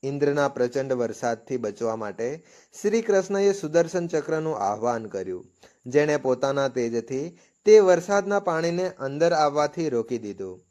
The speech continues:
એ જ સમયે શેષનાગે ગોવર્ધનની બહારની તળેટીમાં પોતાની નાગફણીઓ વડે કુંડળી મારી ભીંત ઊભી કરી દીધી, જેથી પૂર અંદરની તરફ પ્રવેશી ન શક્યું. બહાર ઇન્દ્રના મેઘો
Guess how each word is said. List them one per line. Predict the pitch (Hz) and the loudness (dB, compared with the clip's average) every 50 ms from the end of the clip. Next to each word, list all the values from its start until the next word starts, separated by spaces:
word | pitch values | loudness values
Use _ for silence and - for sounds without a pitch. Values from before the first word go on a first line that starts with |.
| _ _ _ - | _ _ _ -6
એ | 120 131 139 139 | -2 -2 -2 -2
જ | 131 135 135 | -2 -6 -8
સમયે | - 127 113 113 113 110 110 113 131 156 - _ - - _ _ - - | -6 -6 -6 -6 -6 -4 -4 -4 -4 -6 -10 _ -20 -20 _ _ -6 0
શેષનાગે | - 202 214 220 220 220 208 202 202 190 202 208 190 | 4 6 6 4 4 0 -2 0 2 2 2 2 4
ગોવર્ધનની | 156 147 151 160 175 175 170 175 175 170 175 175 | 4 6 6 6 6 4 4 0 -4 -4 -4 -4
બહારની | 165 147 131 123 131 135 143 147 156 156 147 | -4 -2 -2 0 0 0 0 0 0 -2 -2
તળેટીમાં | 151 127 120 123 127 123 123 123 117 117 117 120 135 151 165 _ - - _ _ - | -2 -2 0 0 0 0 -2 -4 -6 -6 -6 -10 -10 -12 -16 _ -20 -20 _ _ -2
પોતાની | 180 185 196 190 214 214 214 226 226 | 0 0 2 2 0 0 2 2 2
નાગફણીઓ | 190 160 147 151 165 175 180 185 180 180 170 165 170 175 170 | 2 2 2 2 2 4 2 0 0 0 -2 -2 0 0 0
વડે | 170 165 165 170 175 180 | 2 2 2 0 0 -4
કુંડળી | 170 - 156 - - 147 147 147 147 156 160 160 156 | -4 -8 -12 -8 -4 -4 -2 0 2 2 2 2 0
મારી | 147 135 127 123 127 139 151 151 | -2 -2 -2 -2 0 -2 -2 -2
ભીંત | - - 104 113 135 156 165 - - | -6 -12 -10 -6 -6 -6 -4 -6 -6
ઊભી | - 117 107 117 113 | -8 -8 -8 -8 -8
કરી | - 110 101 101 104 | -6 -6 -6 -6 -8
દીધી, | 101 104 101 92 - 95 98 101 - _ _ - _ _ - 147 | -8 -10 -12 -10 -10 -12 -12 -14 -18 _ _ -20 _ _ -4 2
જેથી | 147 190 196 196 226 220 | 6 6 6 6 4 -2
પૂર | 220 - 165 175 185 202 196 - - _ - 135 | -2 0 2 4 4 4 4 0 -6 _ -8 -6
અંદરની | 135 143 151 165 170 175 180 175 | -4 0 4 4 6 6 4 0
તરફ | 170 170 151 156 160 156 | 0 0 2 2 0 0
પ્રવેશી | - 135 127 120 127 131 127 - 131 | 0 0 0 2 2 0 -2 -2 -6
ન | 113 107 101 | -6 -6 -8
શક્યું. | - - 98 95 - 107 98 98 90 - _ _ - _ _ _ _ - | -8 -10 -12 -12 -10 -10 -10 -10 -12 -16 _ _ -20 _ _ _ _ -2
બહાર | 131 139 139 143 143 147 143 - | 2 4 6 6 6 6 6 4
ઇન્દ્રના | - 135 131 127 135 135 139 139 143 139 | 0 -4 -4 -2 0 0 0 2 0 0
મેઘો | 135 131 123 117 107 113 117 127 147 170 | 0 0 -2 -2 0 0 -2 -2 -2 -6